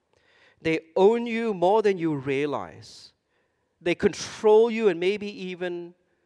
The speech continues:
are crushing you. Maybe you've realized you've been looking to find your salvation there, and it's not given you the love that you've been looking for, the security you've hoped for, the forgiveness you've longed for. Maybe the first step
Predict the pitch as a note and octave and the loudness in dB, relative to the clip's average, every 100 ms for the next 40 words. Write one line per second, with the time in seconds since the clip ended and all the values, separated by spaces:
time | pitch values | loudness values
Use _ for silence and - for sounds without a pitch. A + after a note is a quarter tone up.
0 | _ - B2+ - - C#3+ - - A#2+ G2 | _ -8 -8 -10 -8 -6 -6 -12 -14 -14
1 | F#2 - G#2+ _ _ _ _ _ _ _ | -16 -20 _ _ _ _ _ _ _ _
2 | _ D3 F3 A3 A3+ G3 D3 D#3+ F3+ C#3+ | _ -4 -2 -2 -2 -4 -2 -2 -2 -4
3 | A2+ A#2 C3+ C#3 C3 D3+ F#3 F3+ D#3+ C#3 | -6 -6 -8 -6 -6 -6 -8 -12 -8 -8
4 | B2+ C3 A#2 B2 A2+ A#2+ A#2 B2 G#2+ G#2+ | -6 -8 -6 -6 -6 -8 -10 -14 -14 -12
5 | G2+ E2+ F#2+ D3 E3 _ _ _ _ _ | -12 -12 -16 -20 -20 _ _ _ _ _
6 | - D#3+ E3 - A3 - - G3+ F#3+ C3+ | -18 -12 -12 -8 -8 -8 -10 -10 -10 -10
7 | F#2+ F2 A#2 _ _ _ _ _ - C#3+ | -12 -14 -20 _ _ _ _ _ -12 -4
8 | F3 G3+ D#3+ F3+ C3+ A#2+ A#2+ A#2 - A#2+ | -2 -2 -4 -8 -8 -10 -10 -10 -12 -18
9 | G#2 G#2+ F#2+ G2 B2 - - - G3+ G3+ | -14 -12 -12 -14 -16 -16 -16 -12 -8 -8
10 | F#3+ C3 G#2 A#2 G#2 _ G2 F#2+ F#2+ _ | -8 -8 -8 -8 -10 _ -16 -16 -18 _
11 | _ _ C#3 - C#3 F3 E3+ F3 E3 - | _ _ -12 -12 -12 -8 -8 -8 -10 -10
12 | D3 A2+ A2 G2 G#2 G#2+ - F2+ - _ | -14 -14 -12 -12 -12 -18 -18 -18 -20 _
13 | _ _ _ _ _ _ _ _ _ E3 | _ _ _ _ _ _ _ _ _ -8
14 | G#3+ C#4 F4+ F3+ - G3+ F3+ - - F#3 | -6 -6 -6 -6 -6 -2 -2 -2 -8 -6
15 | D3 - | -6 -10